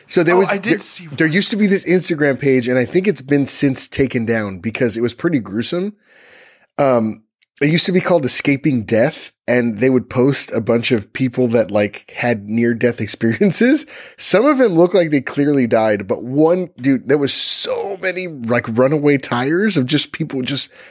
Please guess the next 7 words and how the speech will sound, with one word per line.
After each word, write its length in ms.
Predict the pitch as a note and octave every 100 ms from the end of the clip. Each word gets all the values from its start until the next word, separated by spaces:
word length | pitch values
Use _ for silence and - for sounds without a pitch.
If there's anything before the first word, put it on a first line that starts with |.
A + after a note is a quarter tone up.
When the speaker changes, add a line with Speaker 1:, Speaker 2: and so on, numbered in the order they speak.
| - - _ -
Speaker 1:
getting 220 | D3+ A#2+
fucked 920 | - - - - - G3 G3+ - - -
up 440 | - A3+ C4 C4 -
off, 340 | D3+ D3+ D#3+ - -
like, 220 | C#3 -
runaway 520 | C#3+ C#3+ F3+ F3+ F3+
tires. 600 | E3+ - - D#3 A#2 G#2+